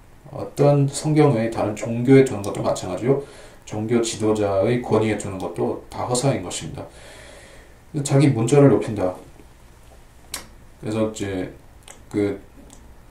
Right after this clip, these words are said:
사람들이 자기 문전을 높이게 되면, 마음의 문전을 높이게 되면 주님께서 못 들어오시는 것이죠. 주님께서는, 어, 요한계시록 삼 장에서 라오디케아 교회에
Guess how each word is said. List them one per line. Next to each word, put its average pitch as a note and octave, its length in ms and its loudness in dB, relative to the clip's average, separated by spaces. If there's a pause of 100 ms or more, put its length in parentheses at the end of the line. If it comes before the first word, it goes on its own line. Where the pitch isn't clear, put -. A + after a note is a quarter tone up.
(220)
사람들이 C3+ 480 6
자기 A2+ 480 -2
문전을 A#2+ 480 4
높이게 A#2+ 340 -2
되면, G2 360 -4
마음의 A2 360 4
문전을 A2+ 440 2
높이게 G#2 340 -2
되면 G#2+ 320 -6
주님께서 A#2 680 -2
못 G2+ 180 -4
들어오시는 G2+ 420 -2
것이죠. - 360 -10 (680)
주님께서는, C3+ 680 2
어, F#2+ 440 -2 (1600)
요한계시록 A2 480 2
삼 D3 160 0
장에서 G#2 520 0 (420)
라오디케아 G#2+ 600 4
교회에 G#2 540 -2